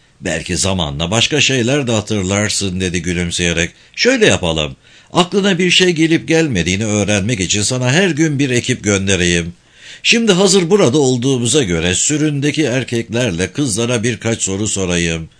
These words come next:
Belki onların arasında bir şey bilen biri vardır."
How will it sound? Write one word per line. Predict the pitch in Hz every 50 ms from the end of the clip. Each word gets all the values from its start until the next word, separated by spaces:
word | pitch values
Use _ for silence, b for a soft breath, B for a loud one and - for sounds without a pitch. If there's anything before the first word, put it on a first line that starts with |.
| B B B B B B B -
Belki | 165 208 208 214 180
onların | 180 180 175 170 180 202 208 185
arasında | 180 175 170 160 - 156 151 147 139 127
bir | 147 151 135
şey | - - 151 147 127
bilen | 139 139 147 147 143 135
biri | 135 135 135 139 127
vardır." | 117 113 113 107 87 87 92 95 98 92